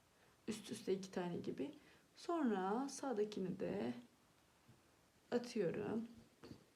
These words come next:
Yine sıradaki dörtlüdeyim arkadaşlar. Hep böyle dörtlü dörtlü ilerliyor. Yani dörtlü ilerlerseniz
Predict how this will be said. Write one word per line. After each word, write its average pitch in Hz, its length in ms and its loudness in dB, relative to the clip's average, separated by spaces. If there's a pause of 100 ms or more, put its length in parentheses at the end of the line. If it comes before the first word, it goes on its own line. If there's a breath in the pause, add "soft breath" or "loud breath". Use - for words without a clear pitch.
(1900 soft breath)
Yine 262 460 6
sıradaki 240 500 6
dörtlüdeyim 214 520 6
arkadaşlar. 196 560 2
Hep 349 180 2
böyle 320 300 6
dörtlü 277 340 4
dörtlü 247 340 10
ilerliyor. 196 440 8
Yani 202 220 6
dörtlü 254 280 6
ilerlerseniz 277 760 6